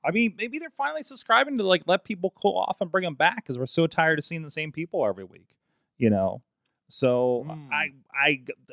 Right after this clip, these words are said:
Speaker 1: it's probably a mini feud to get us between here and SummerSlam. So he's against Bobby? Maybe Bobby has
Speaker 2: Sorg, SummerSlam's on. I, I, you know what? I haven't hung up my calendar yet. I'm sorry. Um,
Speaker 1: <laughs> He's looking
Speaker 2: SummerSlam
Speaker 1: around.
Speaker 2: is in three weeks.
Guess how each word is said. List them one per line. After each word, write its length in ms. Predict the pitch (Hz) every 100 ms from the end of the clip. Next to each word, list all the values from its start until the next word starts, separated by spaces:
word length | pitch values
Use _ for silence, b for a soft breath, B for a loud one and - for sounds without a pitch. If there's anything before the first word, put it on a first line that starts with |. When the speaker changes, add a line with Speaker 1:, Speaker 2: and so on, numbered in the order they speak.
| -
Speaker 1:
it's 340 | 214 202 214 202
probably 380 | - 311 339 311
a 60 |
mini 260 | 185 156 147
feud 300 | - 127 117
to 60 |
get 160 | 104 110
us 100 | 110
between 340 | - 110 113
here 220 | 107 107 101
and 80 |
SummerSlam. 400 | 101 98 - 104
So 100 | -
he's 140 | 240 262
against 360 | 214 240 -
Bobby? 400 | - 113 165 269 311
Maybe 200 | 190 277
Bobby 280 | 220 - 208
has 100 | 440
Speaker 2:
Sorg, 140 | 480 - _ _ _ -
SummerSlam's 640 | 508 523 523 - 440 403
on. 280 | 330 320 302 _ - _ _ _ _ _ _ -
I, 60 | 175 _
I, 120 | 233 214 _
you 140 | 170 190
know 100 | 208
what? 140 | 208
I 20 | 185
haven't 200 | 214 202
hung 160 | 208
up 80 | 202
my 120 | 165
calendar 380 | - 175 151 151 277
yet. 160 | -
I'm 200 | - - -
sorry. 260 | 143 -
Um, 360 | - 180 180 175 -
Speaker 1:
<laughs> 1200 | - - - - - - - - - _ 226 -
He's 180 | 415 - -
looking 200 | 311 359
Speaker 2:
SummerSlam 340 | 403 277 269 311
Speaker 1:
around. 300 | 294 302 220
Speaker 2:
is 180 | 247 254 - -
in 280 | 262 254 247 _
three 320 | 240 285 330
weeks. 360 | 311 339 330